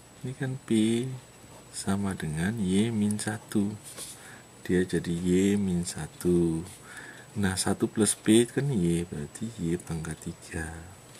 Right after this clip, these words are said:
Ini yang akan kita pakai. Pemisalannya men-, berarti menjadi satu per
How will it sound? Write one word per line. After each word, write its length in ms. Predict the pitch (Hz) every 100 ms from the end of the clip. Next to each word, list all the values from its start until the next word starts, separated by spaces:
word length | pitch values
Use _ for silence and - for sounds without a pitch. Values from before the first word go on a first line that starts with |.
| - - - - - - - - - - - - - - -
Ini 240 | 110 117 95
yang 120 | 82
akan 240 | 87 90
kita 240 | 82 85 85
pakai. 440 | 90 - 87 82 - -
Pemisalannya 720 | 90 101 101 101 104 120 139 127
men-, 200 | 101 82
berarti 360 | 90 85 123
menjadi 480 | 123 98 85 117 151 - - - -
satu 760 | - 95 90 - - 113 113 113 -
per 480 | 90 82 95 117